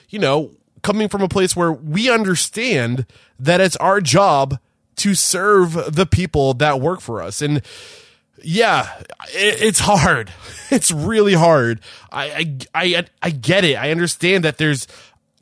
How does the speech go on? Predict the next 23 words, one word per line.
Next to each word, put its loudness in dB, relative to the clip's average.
a -2
ton 0
of 0
challenges -2
and -4
there's -6
very -8
little -6
wiggle -4
room. -2
We, -6
we, -6
we -2
don't 0
stop 0
all 2
day. 0
We're -2
going, -2
we're -6
going, -4
we're -6
going. -2